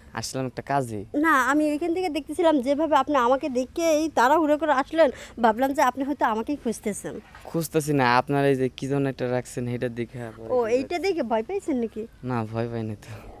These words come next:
Speaker 2: ভয় পান নাই?
Speaker 1: না।
Speaker 2: যাক, তাও ভালো ভয় পান নাই। তো আমি আপনাকে একটা প্রশ্ন করতে চাচ্ছি।
Speaker 1: প্রশ্ন? আপনি আমাকে প্রশ্ন করবেন কেন?
Speaker 2: আপনাকে আমার ভালো লাগছে।
Speaker 1: <laughs> ভালো লাগছে? কিছু বলবো না।
Speaker 2: কেন?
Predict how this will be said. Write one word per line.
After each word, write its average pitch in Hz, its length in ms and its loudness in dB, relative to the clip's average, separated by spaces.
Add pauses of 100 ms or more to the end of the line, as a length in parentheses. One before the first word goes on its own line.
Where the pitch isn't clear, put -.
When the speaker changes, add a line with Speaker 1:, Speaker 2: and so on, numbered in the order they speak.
Speaker 2:
ভয় 226 120 0
পান 349 160 4
নাই? 254 280 2
Speaker 1:
না। - 320 -10
Speaker 2:
যাক, 240 200 6 (180)
তাও 262 180 10
ভালো 285 240 10
ভয় 262 220 10
পান 262 200 6
নাই। 277 220 4 (680)
তো 294 100 10
আমি 311 320 10
আপনাকে 311 300 4
একটা 302 160 0
প্রশ্ন 285 380 -4
করতে 214 280 -6
চাচ্ছি। - 360 -8 (840)
Speaker 1:
প্রশ্ন? 127 460 -10 (460)
আপনি 208 200 2
আমাকে 165 220 4
প্রশ্ন 127 280 -8
করবেন 110 260 -6
কেন? 107 180 -12 (540)
Speaker 2:
আপনাকে 262 320 0
আমার 233 140 2
ভালো 202 220 0
লাগছে। - 360 -8 (600)
Speaker 1:
<laughs> 127 540 -12
ভালো 127 200 -2
লাগছে? 143 440 -4 (1200)
কিছু 156 220 -4
বলবো 110 300 -8
না। 104 80 -12 (380)
Speaker 2:
কেন? 349 180 4